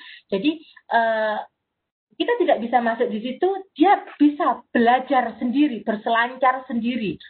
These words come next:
menggunakan teknologi yang ada. Bapak Ibu, eh, kemarin waktu ada kan, eh, mungkin Bapak Ibu sudah pernah mengikuti juga pelatihan untuk, eh, teknologi asistif dan teknologi adaptif, ya.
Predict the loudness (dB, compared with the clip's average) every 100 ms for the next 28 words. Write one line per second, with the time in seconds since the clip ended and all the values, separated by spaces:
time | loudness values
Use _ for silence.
0 | -6 -2 0 0 0 -2 -2 -6 -4 -4
1 | -6 -8 -10 -10 -20 _ _ _ _ _
2 | _ -20 -20 -20 -4 0 0 -2 -2 0
3 | 0 0 0 -2 -2 0 0 2 0 2
4 | 0 -2 -6 -2 -2 0 0 0 -2 -6
5 | -6 -4 -4 -2 -2 -2 -6 -8 -4 -2
6 | 0 0 -2 -4 -4 -2 -2 -2 -4 -4
7 | -2 -2 -4 -4 -4 -6 -8 -6 -6 -4
8 | -6 -6 -4 -4 -2 -4 -4 -4 -4 -4
9 | -6 -10 -8 -8 _ _ _ _ _ _
10 | -4 -2 -2 -4 -4 -2 -2 -4 -4 -4
11 | -6 _ _ _ -4 -4 -4 -8 -8 _
12 | -8 -8 -4 -4 -2 -6 -4 -6 -6 -6
13 | -6 -4 -6 -4 -6 -8 -8 -8 -8 -4
14 | -4